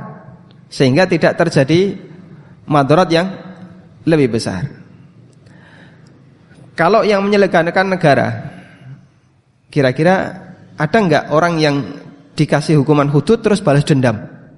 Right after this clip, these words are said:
"Wah, dulu bapak saya dibunuh sama pemerintah A." Terus dia balas dendam, semua unsur pemerintah A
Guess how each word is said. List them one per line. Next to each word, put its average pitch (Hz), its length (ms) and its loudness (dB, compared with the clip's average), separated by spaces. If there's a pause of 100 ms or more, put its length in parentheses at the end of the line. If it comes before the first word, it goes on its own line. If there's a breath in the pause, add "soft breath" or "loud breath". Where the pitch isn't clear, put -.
(1400)
"Wah, - 160 -20
dulu 135 240 -2
bapak 120 240 -4
saya 135 400 -2
dibunuh 127 800 -2
sama 127 320 -8
pemerintah 123 720 -4
A." - 400 -10 (1040)
Terus 190 240 -2
dia 180 80 -2
balas 156 240 2
dendam, 160 320 -4
semua 190 640 0
unsur 208 320 0
pemerintah 185 560 -2
A 208 180 -4